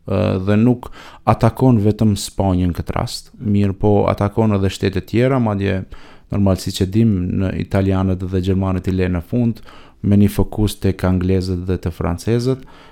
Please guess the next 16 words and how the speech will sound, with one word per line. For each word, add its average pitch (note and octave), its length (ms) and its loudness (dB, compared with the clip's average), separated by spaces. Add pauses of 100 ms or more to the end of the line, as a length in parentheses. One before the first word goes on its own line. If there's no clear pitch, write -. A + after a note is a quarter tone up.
(120)
ë, G2+ 180 0 (180)
të G2+ 140 -2
cilët A2+ 360 0
në G2+ 100 2
të G#2+ 120 0
njëjtën B2 260 4
mënyrë, A2+ 400 6
jo C3+ 220 10
ndoshta A#2 320 6
në A2 100 4
këtë - 200 0
shkallë G#2 420 2
kaq - 360 -2
të G2+ 180 0 (100)
madhe, G2 560 2 (220)
ë, F#2 200 -4